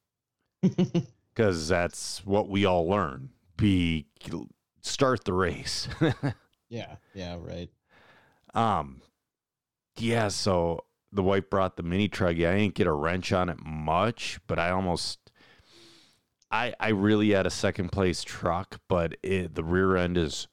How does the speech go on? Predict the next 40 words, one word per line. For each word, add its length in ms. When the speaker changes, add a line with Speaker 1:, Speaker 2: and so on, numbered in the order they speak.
Speaker 2:
so 520
soft 640
that 160
every 220
time 240
I 80
hit 180
the 100
throttle, 680
it 140
just 280
goes 240
straight, 640
no 160
matter 320
how 220
hard 240
I'm 180
turning. 460
Speaker 1:
Yep. 220
Speaker 2:
So 800
I 100
got 200
a 40
wrench 320
on 160
that, 220
but 100
I 120
ended 180
up 160
fourth 360
in 100
that. 280
But 160
yeah, 360
that, 260
dude, 340
mini 240
truggy, 500